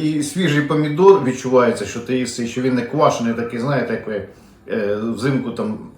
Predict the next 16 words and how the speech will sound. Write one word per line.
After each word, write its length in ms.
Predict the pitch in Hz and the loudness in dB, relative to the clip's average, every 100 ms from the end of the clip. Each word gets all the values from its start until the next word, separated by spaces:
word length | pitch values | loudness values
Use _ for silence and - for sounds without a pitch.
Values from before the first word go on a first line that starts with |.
| - | -12
з 80 | 117 | -10
бутилька 440 | 101 117 117 117 | -6 -4 -2 -2
достаєте 640 | 113 101 - 117 123 - 95 | -4 -6 -4 -2 -2 -2 -4
їх. 120 | 87 - - - - _ _ _ _ - | -6 -12 -20 -20 -20 _ _ _ _ -4
Ні, 160 | 139 | -2
такого 380 | - - 135 131 | -2 -2 0 2
немає. 540 | 135 135 131 107 90 - - - - - - | 2 0 0 0 -4 -8 -18 -20 -20 -20 -4
І, 320 | 151 147 127 117 - - - | 2 4 4 -2 -10 -12 -2
е, 420 | 120 117 113 120 | 2 2 2 0
ще 200 | - 147 | 0 2
вони 220 | 139 135 | 4 2
такі, 320 | 127 131 131 | 2 -2 -2
ну, 320 | 131 156 107 - - - 147 | 0 0 -2 -6 -16 -14 -12
цупкенькі-цупкенькі, 1000 | - 147 131 131 127 117 - 120 - - | 0 2 4 0 -4 -2 0 2 0 -6
такі 220 | - - | -8 -8
тверденькі. 600 | 123 120 113 101 90 | 0 0 2 0 -2